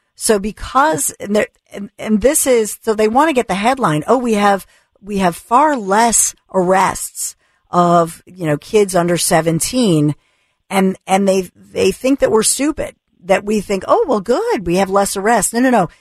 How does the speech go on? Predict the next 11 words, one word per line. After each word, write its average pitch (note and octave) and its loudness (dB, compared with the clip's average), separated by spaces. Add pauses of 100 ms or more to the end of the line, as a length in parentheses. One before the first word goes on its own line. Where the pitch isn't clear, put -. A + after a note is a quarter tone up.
(180)
They're G3+ 2
handcuffing A#3 0
police. G#3+ 0
They G3 2
don't G#3 2
want G#3+ 2
police D3 -6
to E3+ -10
make E3 -2
these D3+ -6
arrests. D3 0